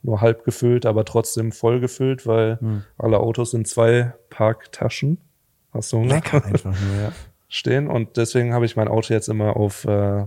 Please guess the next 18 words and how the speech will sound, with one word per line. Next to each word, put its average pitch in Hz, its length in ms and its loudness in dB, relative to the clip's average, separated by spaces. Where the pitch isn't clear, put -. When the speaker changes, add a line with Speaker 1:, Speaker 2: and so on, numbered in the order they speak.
Speaker 1:
bei 113 100 -4
mir 107 140 0
an 107 60 -2
der 104 80 2
Straße 107 420 -2
geparkt. 101 400 -6
Das 98 80 -6
ist - 40 -12
so 110 60 -4
eine 104 160 -2
Einbahnstraße, 110 640 -2
da 104 80 -2
fahren 104 320 -4
am 107 140 -6
Tag 107 320 -2
vier 110 320 0
Autos 113 320 -4
durch, 131 440 -4